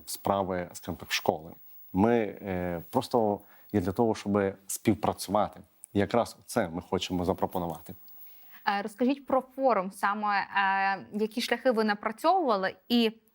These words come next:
Speaker 2: якою, на вашу думку, має бути роль церкви у формуванні освіти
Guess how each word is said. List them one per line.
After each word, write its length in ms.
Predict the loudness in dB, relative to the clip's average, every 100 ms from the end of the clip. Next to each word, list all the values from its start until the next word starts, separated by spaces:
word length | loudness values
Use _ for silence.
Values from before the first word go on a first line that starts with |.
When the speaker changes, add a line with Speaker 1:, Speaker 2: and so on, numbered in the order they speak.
| _
Speaker 2:
якою, 500 | 2 2 2 0 2
на 100 | 2
вашу 360 | 4 4 2 -6
думку, 340 | -6 -6 -2
має 300 | 2 4 2
бути 420 | 0 -2 2 0 0 -8 0
роль 340 | 4 4 4
церкви 720 | -2 -2 0 0 -2 -4 -4 -6 _ _
у 80 | 0
формуванні 800 | 2 4 2 4 4 4 0 -6 -4
освіти 760 | -2 0 2 4 2 2 -2